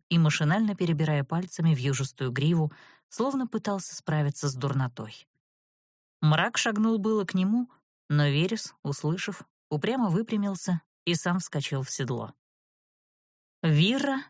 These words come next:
вытащив на порожек узелок с вещами, серой мышкой замерла у крыльца.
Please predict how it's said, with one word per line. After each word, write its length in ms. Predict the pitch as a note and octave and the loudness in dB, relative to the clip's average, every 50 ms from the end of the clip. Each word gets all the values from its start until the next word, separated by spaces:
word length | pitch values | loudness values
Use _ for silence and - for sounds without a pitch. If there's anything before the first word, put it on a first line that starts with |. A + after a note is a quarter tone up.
| _ - | _ -2
вытащив 480 | F3 G3 C#4+ - E4 - - A3+ - | 0 0 0 0 0 0 0 0 0
на 80 | F#3+ D#3 | -2 0
порожек 400 | F3 E3 E3 E3+ E3 D#3 D3+ - | 0 2 2 2 2 2 2 2
узелок 340 | E3 C#3+ D#3+ D3+ D3+ D3 - | 2 4 4 4 2 0 0
с 80 | - | -2
вещами, 580 | - C#3 C#3 - - - F#3 G#3+ B3 B3+ B3 A#3+ - _ _ _ _ - | -2 0 2 2 2 2 2 2 2 2 0 -2 -4 _ _ _ _ -12
серой 400 | - - - D4 D#4+ D4+ D4 C4 | -8 -4 -2 0 0 2 4 4
мышкой 500 | G#3+ D#3 D3+ F#3 G#3+ - - - G#3+ G3 | 6 6 6 6 4 2 0 -2 -2 0
замерла 540 | F3+ F3+ F3 E3+ D#3+ D3+ D3 D3 D3 D3+ | 2 4 4 4 4 4 2 2 2 2
у 60 | D3 C#3+ | 0 0
крыльца. 580 | - D3+ C3 C3 B2+ - - - B2+ - - | 0 -2 -2 -2 -4 -6 -8 -8 -8 -8 -10